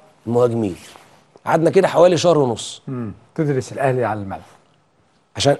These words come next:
Speaker 1: اول ماتش بالنسبه له، وعارف ان احنا بقالنا كذا سنه ما كسبناش، فكسبنا فعلا، فكانت بدايه.
Speaker 2: ده، ده طريق النجاح.
Speaker 1: اه.
Speaker 2: ده طريق النجاح. ده طريق. اكتر واحد كان يقلقك في الاهلي مين؟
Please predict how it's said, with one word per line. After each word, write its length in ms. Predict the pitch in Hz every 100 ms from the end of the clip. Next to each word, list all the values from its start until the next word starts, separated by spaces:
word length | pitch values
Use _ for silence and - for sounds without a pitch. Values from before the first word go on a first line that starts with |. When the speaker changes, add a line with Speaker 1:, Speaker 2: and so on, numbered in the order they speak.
| -
Speaker 1:
اول 160 | 175
ماتش 220 | 165 180 139
بالنسبه 380 | 131 110 131
له، 140 | 165 226 - _ _ _ _ _
وعارف 260 | 104 104 151
ان 40 | 151
احنا 100 | 127
بقالنا 200 | 135 143
كذا 240 | 143 131
سنه 220 | 113 139
ما 80 | 135
كسبناش، 540 | - 110 127 190 - - _
فكسبنا 360 | - - 151 147
فعلا، 280 | 139 139 143
فكانت 360 | - 139 139
بدايه. 340 | 123 117 92 76 - _ _ _ _ _ _ _ _ - - - 123
Speaker 2:
ده، 200 | 120 196
ده 160 | -
طريق 240 | - 165 202
النجاح. 360 | 156 147 156 - _
Speaker 1:
اه. 140 | 151 185 180
Speaker 2:
ده 80 |
طريق 240 | 185 170 180
النجاح. 300 | 123 104 - _ _ _ -
ده 100 | 160
طريق. 240 | 131 120 - - -
اكتر 200 | 233 208
واحد 180 | 220 180
كان 140 | 185
يقلقك 360 | 156 139 170 -
في 80 | 131
الاهلي 220 | 127 101
مين؟ 160 | 101